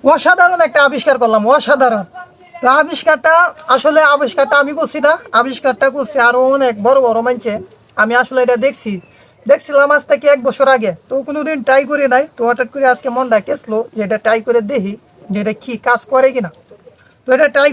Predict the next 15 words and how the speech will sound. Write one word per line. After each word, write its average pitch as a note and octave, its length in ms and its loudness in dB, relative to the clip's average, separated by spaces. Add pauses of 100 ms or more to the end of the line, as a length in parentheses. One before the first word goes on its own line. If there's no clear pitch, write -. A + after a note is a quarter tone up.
করলাম, D#4+ 260 2 (240)
তো C4 120 -12
এটা C4 120 2 (100)
ট্রাই C#4 140 2 (120)
করলাম, C#4+ 260 0 (120)
এটা C4+ 120 0 (100)
কি D4 160 -8
কি D#4 140 -6
লাগছে C4+ 260 0
আমি A#3+ 180 -4
আগে B3 200 -2
আপনার A3+ 260 -2
এটা A3 160 -6
কয়ে A#3+ 200 0
লই। B3+ 120 2